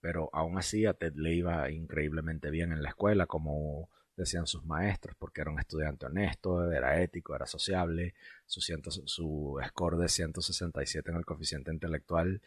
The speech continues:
eh, lo puso a la par de genios como Albert Einstein y como Stephen Hawking. Así que Ted realmente no tuvo problemas con los estudios, tuvo problemas para socializar. Eh, pese a,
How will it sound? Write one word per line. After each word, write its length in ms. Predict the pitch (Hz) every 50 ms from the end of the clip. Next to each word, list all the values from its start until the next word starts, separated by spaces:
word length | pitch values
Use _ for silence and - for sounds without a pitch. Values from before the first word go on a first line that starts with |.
| - - - - - _ -
eh, 500 | - 87 85 85 78 78 65 64 55 50
lo 140 | 62 76 78
puso 280 | - 82 78 - - 92
a 40 | 90
la 160 | 82 80 -
par 240 | 82 82 82 87 87
de 160 | 87 82 73
genios 380 | - 85 80 76 80 78 -
como 260 | - - 90 82 80 73
Albert 240 | 73 73 73 73 76 82
Einstein 420 | 95 101 92 - - 85 80 78 73
y 40 | -
como 220 | - 71 67 -
Stephen 320 | - - 80 71 76 73
Hawking. 400 | - 92 101 98 - 82 76 69
Así 240 | 65 - - 78 78
que 340 | - - 87 87 87 80 - - - - - - _ -
Ted 140 | 101 98 95 117
realmente 500 | 101 95 104 104 104 107 107 101 - 107
no 280 | 101 92 90 90 85 - _ _ -
tuvo 300 | - 107 127 120 104 80
problemas 540 | - - 76 76 73 73 73 78 80 73 -
con 180 | - 90 82
los 160 | 78 71 65 69
estudios, 460 | - - - 98 92 82 73 67 -
tuvo 200 | - 78 76 80
problemas 480 | - - 85 80 80 80 85 90 80
para 480 | - - 110 104 98 92 80 71 65 62 -
socializar. 880 | - - 80 78 - - 76 69 69 65 - - 107 101 85 - - - - - - - - - - _ _
Eh, 200 | - 82 80 78 - -
pese 260 | - 67 - -
a, 40 | 76